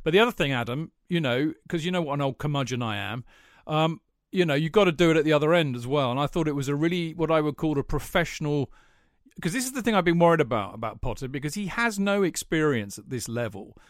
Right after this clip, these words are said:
no Champions League experience. And I've seen better managers than him come a cropper in the Champions League for lack of experience. And yet it looked like old Chelsea. It, you know, we, we got ahead, uh, we, we,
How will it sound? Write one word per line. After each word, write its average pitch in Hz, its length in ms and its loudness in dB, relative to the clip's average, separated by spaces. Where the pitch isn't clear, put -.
no 190 300 4
Champions 143 580 -2
League 123 360 -4
experience. 120 800 -4
And 147 320 -6
I've 175 180 2
seen 180 380 0
better 214 320 4
managers 160 500 0
than 139 160 -6
him 123 380 -2
come 151 160 -2
a 131 60 -4
cropper 147 380 0
in 117 80 -4
the 113 80 -6
Champions 117 520 -4
League 117 260 -2
for - 120 -8
lack 120 240 -4
of 104 100 -8
experience. 101 680 -6
And 143 160 -2
yet 151 200 0
it 240 120 0
looked 240 180 -2
like 233 220 4
old 226 240 6
Chelsea. 220 600 2
It, 156 140 -6
you 196 100 0
know, 185 160 2
we, 185 200 2
we 170 160 0
got 220 260 4
ahead, 156 420 2
uh, 143 360 2
we, 143 220 -2
we, 143 160 -4